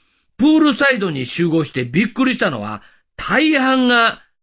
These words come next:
七十代前後の高齢者の方々だったんです。しかも彼らの泳ぎの速いこと速いこと、追い抜かれっぱなしの私は、とうとうもっと初心者のコースに移されてしまいました。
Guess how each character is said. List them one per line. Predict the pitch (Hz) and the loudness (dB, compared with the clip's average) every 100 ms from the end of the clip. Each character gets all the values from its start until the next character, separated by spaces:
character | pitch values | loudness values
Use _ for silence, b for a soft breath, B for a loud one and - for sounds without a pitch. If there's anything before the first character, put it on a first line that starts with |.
| - | -6
七 | 165 247 311 302 | 0 2 2 2
十 | 226 285 285 | 0 0 2
代 | 269 262 226 | 2 0 0
前 | 220 262 226 | 0 0 0
後 | 175 | -2
の | 143 127 117 | -2 -6 -6
高 | 196 294 | 0 2
齢 | 302 262 | 4 2
者 | 196 | 0
の | 139 | -4
方 | 123 135 151 | -6 -4 -4
々 | 131 107 | -4 -6
だ | 92 | -10
っ | 98 | -12
た | 95 | -12
ん | - | -14
で | - | -18
す。 | - b b b b | -20 b b b b
し | - - | -10 -4
か | 233 | -2
も | 269 196 | 0 -2
彼 | - 214 285 | -4 -2 0
ら | 247 180 | 0 0
の | 135 120 180 | -2 0 2
泳 | 226 214 | 2 2
ぎ | 208 | 2
の | 180 - | 0 -2
速 | - - - 453 453 330 | -6 -4 -2 0 2 2
い | 226 | -2
こ | - 185 | -4 -6
と | 147 | -6
速 | 123 156 202 156 | -8 -4 -2 -2
い | 127 | -4
こ | 123 | -10
と、 | 110 b b b b _ _ _ _ | -12 b b b b _ _ _ _
追 | 165 269 349 | 2 4 4
い | |
抜 | 359 339 | 4 2
か | 302 | 2
れ | 302 | 0
っ | - | -2
ぱ | 277 | 0
な | 277 | 0
し | 202 | 0
の | 233 | -2
私 | 175 139 - | -2 -4 -4
は、 | 123 110 - | -6 -6 -6
と | - 349 349 | 2 4 4
う | 175 | 2
と | 180 127 - | -2 -2 -6
う | _ _ - | _ _ 0
も | 226 | 2
っ | 320 | 2
と | - 202 | 0 0
初 | 202 208 | 2 2
心 | 311 339 | 2 2
者 | 233 208 | 2 0
の | 160 139 | -2 -2
コ | 170 | -2
ー | 165 | -2
ス | 127 | -4
に | 113 110 _ | -6 -8 _
移 | 220 - 269 | -8 -4 -4
さ | 240 226 | 0 0
れ | 196 | 0
て | 180 | -2
し | 180 | 0
ま | 165 | -2
い | 139 | -2
ま | 110 | -6
し | - | -10
た。 | 67 - | -18 -20